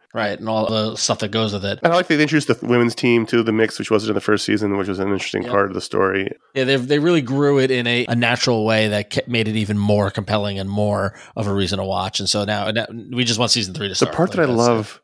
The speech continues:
Speaker 2: that they don't really talk about is, you know, they bought this team and they got one of their writer friends to run it.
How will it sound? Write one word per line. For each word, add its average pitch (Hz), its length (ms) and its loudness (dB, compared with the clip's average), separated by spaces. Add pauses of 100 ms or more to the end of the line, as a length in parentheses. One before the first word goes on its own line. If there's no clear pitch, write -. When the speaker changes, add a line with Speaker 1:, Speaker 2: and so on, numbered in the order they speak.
(140)
Speaker 2:
that - 80 -6
they 110 80 0
don't 127 100 0
really 127 160 2
talk 98 260 -2
about 90 360 -4
is, 92 320 -2 (340)
you 104 60 0
know, 87 300 2
they 101 100 0
bought 117 200 2
this 127 140 -6
team 98 400 -2 (500)
and 98 160 -2
they 98 80 4
got 110 220 2
one 113 160 2
of 104 80 2
their 95 140 0
writer 95 440 0
friends 87 460 -8
to - 140 -10
run 90 260 -2
it. 85 160 -6